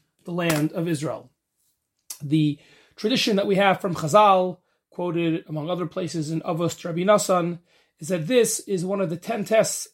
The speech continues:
that Hashem chose to test Avraham with, the test to leave his homeland and go on the journey eventually to the land of Eretz Yisrael. However, if we think about it, it's not clear why this is considered such a great test or even a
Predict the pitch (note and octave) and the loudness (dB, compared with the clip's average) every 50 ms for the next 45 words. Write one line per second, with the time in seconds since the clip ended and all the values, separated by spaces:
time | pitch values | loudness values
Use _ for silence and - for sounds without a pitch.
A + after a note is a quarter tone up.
0 | _ _ - E3+ - _ _ _ _ - - E3 - - A3 A3 G3+ F#3+ F#3+ F#3+ | _ _ -14 -14 -14 _ _ _ _ -12 -12 -10 -8 -2 0 0 0 0 0 -4
1 | G3 - _ _ _ _ _ - _ - - G3+ G3+ F#3 F#3 F3+ D#3+ - - - | -6 -8 _ _ _ _ _ -20 _ -6 -2 0 0 0 0 -2 -4 -8 -14 -18
2 | E3 - - F#3+ G3 F3 - - - - F3 F3 E3 E3 D#3 D3+ D3 D3 B2 - | -20 -10 -4 -2 -2 -2 -2 -4 -6 -4 -2 -2 0 2 0 0 0 -2 -6 -10
3 | - - - _ _ _ _ _ _ _ _ _ _ D#3+ - - G#3 F#3 - - | -18 -20 -20 _ _ _ _ _ _ _ _ _ _ -16 -2 0 0 0 0 -4
4 | - G3 G#3 A3 G#3+ F#3 G3 D#3 F3+ F#3+ F#3+ F#3 F3 E3+ E3 E3 E3 D#3+ - _ | -6 -6 -6 -4 -2 -2 -2 0 2 0 2 0 0 0 0 0 0 -2 -4 _
5 | _ _ _ _ _ _ - F3 D3+ F#3+ G3 G3 F#3+ F#3 E3+ C#3+ D3+ F#3 F3+ F3 | _ _ _ _ _ _ -10 -4 -2 0 0 2 0 0 -2 -2 -2 -2 -2 0
6 | E3+ D#3+ E3 E3 D#3+ F3 E3+ D#3+ - - F3 E3 E3 - - E3+ D#3+ E3+ E3 D#3+ | 0 0 0 0 -2 -2 -2 -2 -4 -4 -6 -8 -6 -6 -8 -6 -4 -2 -2 0
7 | D#3 D#3 D3+ D#3 E3 D#3 D3+ D3+ - E3 D#3 - - D#3 C#3 C3 - - _ _ | 0 0 0 0 0 0 -2 -2 -4 -8 -8 -6 -4 -4 -4 -6 -8 -14 _ _
8 | _ _ _ _ _ _ _ _ _ _ - A#3+ C#4 B3 G#3+ G#3 G#3+ A3 - F#3+ | _ _ _ _ _ _ _ _ _ _ 2 2 4 4 4 0 -2 -2 -6 -8
9 | D3+ G#3 G3 - D4 B3 A3 F3 D#3 D3+ D3+ D#3 D3 - _ _ _ _ _ _ | -8 -6 -4 -2 -2 -2 0 0 0 0 0 -2 -6 -8 _ _ _ _ _ _
10 | _ _ _ _ - - C4 C4+ C4 - - B3 B3 A#3+ G#3 F3 E3 E3+ F3+ G#3+ | _ _ _ _ -10 -8 -8 -8 -8 -10 -10 -8 -2 -2 0 0 0 0 0 -4
11 | - - G3+ - - - F#3+ E3+ - - F#3+ F#3 F3+ F3 E3+ D#3+ - - _ _ | -4 -6 -8 -10 -10 -8 -6 -6 -4 -2 -2 -2 -2 -2 -4 -6 -8 -12 _ _
12 | _ _ _ _ _ - - - - - F3+ D3 F3+ G3 F#3+ F#3 - F#3+ - G3 | _ _ _ _ _ -12 -10 -10 -8 -8 -6 -2 0 0 0 0 0 0 0 0
13 | - - - - F3+ E3+ E3 - G3 F#3 F#3 G3+ F#3+ F#3 F3+ F#3 F#3+ F#3 | 0 -2 -6 -6 -4 -4 -4 -4 -4 -4 -2 0 0 2 2 2 0 -2